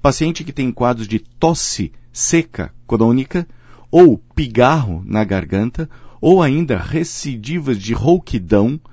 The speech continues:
são sintomas sugestivos de refluxo gastroesofágico.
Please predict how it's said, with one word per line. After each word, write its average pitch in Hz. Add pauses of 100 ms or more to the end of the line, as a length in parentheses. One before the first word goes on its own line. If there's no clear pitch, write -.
(340)
são 170
sintomas 165
sugestivos 160
de 123
refluxo 135
gastroesofágico. 117